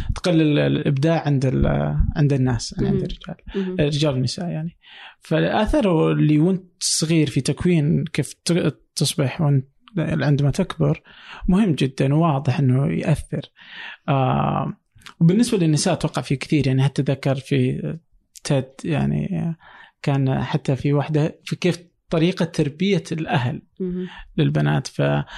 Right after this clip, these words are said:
Speaker 1: فعادة يخافون على البنت إنه لا ت-، يعني يخافون عليها، بينما ال-، لل-، الولد
Speaker 2: مم.
Speaker 1: إنه يقولوا له: "روح يعني جرب، أخطي كذا اللي
Speaker 2: مم.
Speaker 1: غامر"،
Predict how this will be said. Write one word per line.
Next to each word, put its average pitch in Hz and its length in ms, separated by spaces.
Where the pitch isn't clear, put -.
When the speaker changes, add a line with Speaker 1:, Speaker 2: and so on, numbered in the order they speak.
Speaker 1:
فعادة 151 300
يخافون 151 460
على 151 80
البنت 147 400
إنه 147 140
لا 151 180
ت-، - 380
يعني 160 300
يخافون 143 320
عليها، 143 460
بينما 147 720
ال-، 139 920
لل-، 151 260
الولد 170 680
Speaker 2:
مم. 196 280
Speaker 1:
إنه 147 260
يقولوا 143 280
له: 139 320
"روح - 440
يعني 143 300
جرب، 135 500
أخطي 135 580
كذا 143 240
اللي 143 300
Speaker 2:
مم. 185 240
Speaker 1:
غامر"، 143 460